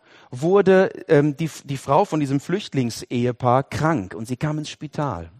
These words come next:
Bei dem Gemeindegebetsabend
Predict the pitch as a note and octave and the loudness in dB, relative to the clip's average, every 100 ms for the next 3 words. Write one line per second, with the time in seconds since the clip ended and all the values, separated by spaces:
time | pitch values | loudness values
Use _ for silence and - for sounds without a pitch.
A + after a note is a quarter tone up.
0 | _ _ _ _ _ _ _ _ _ _ | _ _ _ _ _ _ _ _ _ _
1 | - C3 C#3+ C#3 C#3+ C3+ C#3+ A3+ A#3 E3+ | 4 6 6 6 6 6 6 4 2 0
2 | C#3 D#3+ G#3+ - - - - - - D3 | 4 2 2 -6 -8 -8 -12 -8 0 2
3 | F3+ F#3+ G3+ - | 4 2 -2 -4